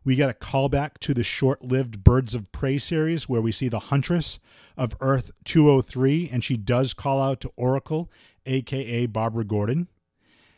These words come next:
And then another surprise that not a lot of people saw coming, we go to Earth six six six, and we get introduced to Lucifer as he is an old friend of one John Constantine. And then we see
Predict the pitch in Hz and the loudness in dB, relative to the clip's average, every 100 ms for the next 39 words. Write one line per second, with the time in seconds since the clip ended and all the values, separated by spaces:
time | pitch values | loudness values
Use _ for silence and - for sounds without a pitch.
0 | _ - 123 156 147 147 156 - 175 - | _ -6 0 2 4 2 0 -2 -6 0
1 | 147 156 127 117 127 135 139 139 127 - | 0 0 0 -2 0 0 0 -2 -2 -4
2 | 143 139 - 139 123 - 131 139 165 147 | -2 -2 -2 -4 -4 -4 -2 0 0 -4
3 | 127 123 117 131 120 - 123 131 - 120 | -2 0 4 4 2 -2 -2 -2 -4 -10
4 | - 156 - - - - - - 160 - | -8 -8 -8 -8 -6 -6 -8 -2 -2 -2
5 | - - - _ _ - _ - 131 147 | -10 -10 -14 _ _ -20 _ -8 0 4
6 | 151 147 165 156 - 143 139 139 - 143 | 4 2 0 -2 -2 2 4 4 0 0
7 | 123 131 190 - 123 117 104 120 - 117 | 4 6 6 4 0 2 0 0 -6 -6
8 | 120 - 135 120 127 127 131 135 - 156 | -4 2 2 2 -2 -2 0 0 0 0
9 | 127 113 113 113 107 117 113 113 107 101 | 2 2 0 -4 0 2 2 0 -4 -4
10 | 110 107 104 117 113 104 - 95 98 87 | 0 0 -2 -4 -4 -4 -6 -8 -8 -10
11 | 82 _ _ _ _ _ _ _ - 127 | -12 _ _ _ _ _ _ _ -6 0
12 | 135 143 143 143 139 - 160 147 147 | 2 2 4 2 2 0 2 4 2